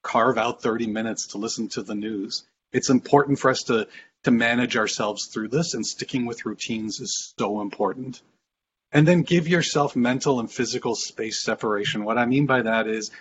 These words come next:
a lot of us are not accustomed to sitting at a desk and then getting up and five seconds later being in your home. And then I see my laptop over there. Should I be responding to it? Should I, can I ignore it? Set those norms,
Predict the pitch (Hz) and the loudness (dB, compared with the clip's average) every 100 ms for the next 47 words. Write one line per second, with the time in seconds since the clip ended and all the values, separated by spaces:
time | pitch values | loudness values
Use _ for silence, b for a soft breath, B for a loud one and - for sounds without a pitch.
0 | B - 117 120 127 123 - 117 117 127 | B -4 0 2 2 -2 -2 0 2 2
1 | 135 - 113 - 120 - - - 127 127 | 0 -4 -6 -4 -6 -6 -2 0 0 0
2 | 117 110 98 117 156 - - 123 123 123 | -2 -4 0 0 0 -4 -4 -2 0 0
3 | 123 123 127 120 - 117 - - 127 113 | 2 0 0 -2 0 -2 0 -4 -4 -4
4 | 113 120 117 120 120 120 113 B B B | -6 -4 -6 -6 -6 -6 -6 B B B
5 | _ _ 143 135 127 117 156 113 - _ | _ _ 4 4 4 4 4 2 -4 _
6 | _ _ _ _ _ _ - 127 120 135 | _ _ _ _ _ _ 0 2 4 2
7 | 131 135 127 117 - 151 143 131 131 147 | 2 0 -2 -2 -2 0 0 2 0 0
8 | 139 113 117 104 101 98 92 - 101 95 | -4 -4 -4 -6 -6 -8 -6 -8 -6 -6
9 | 98 98 98 - - 98 110 135 127 - | -4 -6 -8 -10 -8 -8 -6 -6 -4 0
10 | 196 - - 92 95 101 - - - 110 | 0 -2 -8 -6 -6 -10 -16 -12 -8 -4
11 | 107 101 101 117 165 170 B B B _ | -4 -4 -2 0 0 -2 B B B _
12 | _ - 156 - - 135 131 110 113 120 | _ -4 -4 -2 -4 -2 -2 -2 -2 0
13 | 117 117 107 | -2 -2 -4